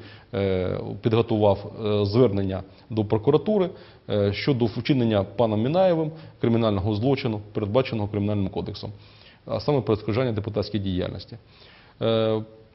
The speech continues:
подія, е, непересічна, вона в котрий раз показала, що для, е, міської влади не існує законодавства, не існує закону, що міський голова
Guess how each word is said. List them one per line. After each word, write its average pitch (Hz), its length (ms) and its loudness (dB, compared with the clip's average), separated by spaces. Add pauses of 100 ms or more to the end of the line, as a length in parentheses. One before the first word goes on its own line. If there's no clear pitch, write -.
(160)
подія, 160 640 6
е, 120 480 2
непересічна, 170 720 -2 (260)
вона 143 200 4
в - 100 2
котрий 139 260 2
раз 131 220 2 (120)
показала, 107 680 4 (200)
що 127 380 0 (100)
для, 117 300 6 (360)
е, 107 300 0
міської 131 380 2
влади 113 220 6
не 139 180 4
існує 120 360 2
законодавства, 131 720 0
не 131 120 0
існує 127 280 0
закону, 123 420 -2 (220)
що - 160 0
міський 147 260 2
голова 127 360 4